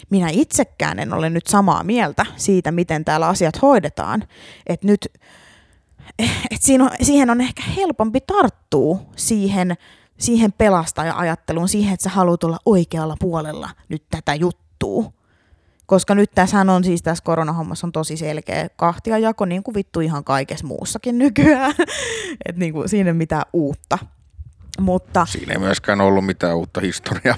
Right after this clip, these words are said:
Speaker 2: valossa.
Speaker 1: Ei todellakaan, ei todellakaan. Ihan samaa paskaa eri paketissa. Mut kaikki tää median myllytys, tää somen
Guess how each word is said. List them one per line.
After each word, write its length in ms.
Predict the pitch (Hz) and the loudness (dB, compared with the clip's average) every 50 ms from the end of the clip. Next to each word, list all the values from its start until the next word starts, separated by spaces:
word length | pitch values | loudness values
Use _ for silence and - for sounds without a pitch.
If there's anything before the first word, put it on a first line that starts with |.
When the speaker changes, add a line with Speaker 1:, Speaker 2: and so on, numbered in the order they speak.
| - - | -2 -6
Speaker 2:
valossa. 380 | - 50 50 - - - - | -8 -8 -8 -12 -8 -2 0
Speaker 1:
Ei 260 | 370 370 370 339 262 - | 4 6 6 6 6 8
todellakaan, 680 | - 233 226 202 180 156 - - - - - - - | 6 6 6 6 4 2 0 -4 -6 -4 -2 -2 2
ei 220 | - 240 262 233 170 | 4 4 4 4 4
todellakaan. 640 | - 160 156 - 87 87 - 202 - - - - - - | 2 0 -2 -2 -4 -6 -8 -8 -8 -10 -10 -8 -2 0
Ihan 320 | 320 339 320 302 247 214 | 2 4 6 6 6 6
samaa 360 | 180 196 190 190 180 160 165 | 8 6 6 6 6 4 4
paskaa 580 | - - 156 156 - - - 165 151 147 147 151 - - | 4 2 2 2 0 -2 -2 -2 -2 -2 -2 -4 -2 2
eri 220 | 214 214 214 185 156 | 4 4 6 4 4
paketissa. 640 | - 151 156 - 151 - - 92 - - - - - - - - - - - - - - - | 2 0 -2 -4 -12 -14 -10 -8 -8 -8 -8 -8 -12 -16 -20 -18 -18 -16 -16 -16 -10 -2 2
Mut 160 | 208 214 - | 2 2 4
kaikki 440 | - 277 320 359 311 - - 247 226 | 6 6 6 6 6 4 2 0 2
tää 320 | - 214 202 190 175 175 | 4 4 4 6 4 4
median 520 | 180 196 240 277 262 302 294 226 185 165 165 | 4 4 4 4 4 4 4 4 4 2 2
myllytys, 840 | 165 170 190 220 240 254 262 269 269 - - 285 269 - - - - - _ | 2 4 6 6 8 8 8 6 6 6 4 4 4 2 0 -6 -8 -6 _
tää 260 | - 190 170 165 165 | 2 4 4 4 4
somen 560 | 170 - - 214 202 220 226 233 208 175 170 | 2 2 4 6 6 6 6 4 4 2 0